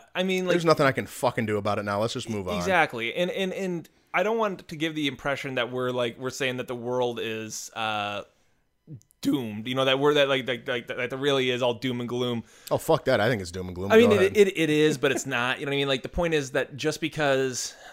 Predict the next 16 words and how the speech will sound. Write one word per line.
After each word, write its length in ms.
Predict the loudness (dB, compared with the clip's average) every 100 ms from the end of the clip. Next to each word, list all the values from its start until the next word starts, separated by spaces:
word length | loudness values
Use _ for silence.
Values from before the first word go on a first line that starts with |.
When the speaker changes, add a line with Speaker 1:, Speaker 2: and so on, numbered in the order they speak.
| -20 _ _ -10
Speaker 1:
we're 260 | 0 4 6
all 180 | 6 4
not 280 | 2 0
going 180 | -2 -2
to 60 | -2
be 120 | -4
the 120 | -6
rich 540 | -4 -6 -4 -6 -6 -8
whatever 560 | -6 -2 0 0 -2 -4
kind 280 | -6 -6 -6
of 80 |
thing 320 | -4 -4 -4 -6
doesn't 240 | -6 -2
mean 140 | -2 -2
that 120 | -2
we, 140 | -6